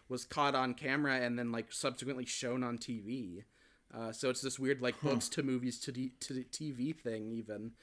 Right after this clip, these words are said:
Speaker 1: Uh, that's a fun angle, too. Uh, anyway, Jerry runs into this, uh, theater and, you know, kind of budges his way through to, like, a middle seat, uh, to kind of hide amongst the crowd. And then once there, basically shouts, "Oh my God, I s-,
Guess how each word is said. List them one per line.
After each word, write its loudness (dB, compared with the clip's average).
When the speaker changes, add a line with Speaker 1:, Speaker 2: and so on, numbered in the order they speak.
Speaker 1:
Uh, -2
that's -2
a 4
fun 2
angle, 0
too. 0
Uh, 8
anyway, 8
Jerry 8
runs 6
into 4
this, 4
uh, 4
theater 6
and, 4
you 6
know, 2
kind 2
of -4
budges 4
his -2
way 6
through 2
to, -4
like, 0
a 2
middle 0
seat, -6
uh, -6
to 0
kind 0
of 4
hide 4
amongst 2
the -6
crowd. 2
And 2
then 2
once 0
there, 6
basically 6
shouts, 2
"Oh 10
my 12
God, 12
I 12
s-, 6